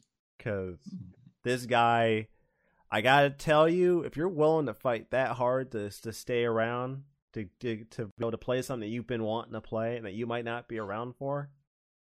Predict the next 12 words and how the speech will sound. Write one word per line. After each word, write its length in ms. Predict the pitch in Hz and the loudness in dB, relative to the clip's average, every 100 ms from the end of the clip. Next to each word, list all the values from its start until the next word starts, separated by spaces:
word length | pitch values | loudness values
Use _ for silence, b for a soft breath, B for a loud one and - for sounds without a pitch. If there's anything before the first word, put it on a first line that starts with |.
| _ _ _ _ _ _ _ _ | _ _ _ _ _ _ _ _
and 120 | - 113 | -6 -4
you 80 | |
succeed, 720 | 143 160 - - 156 170 165 - | -4 -4 -8 -4 0 0 -2 -2
bro, 140 | 107 | 0
that's 160 | 120 - | 0 2
gotta 180 | 147 113 | 2 2
tell 220 | - 98 | 0 -4
you 120 | 64 | -6
something 360 | - - 123 120 | -6 0 0 -2
about 300 | 92 78 80 | -6 -8 -6
this 240 | 90 - | -10 -10
man. 380 | 82 71 - | -12 -14 -16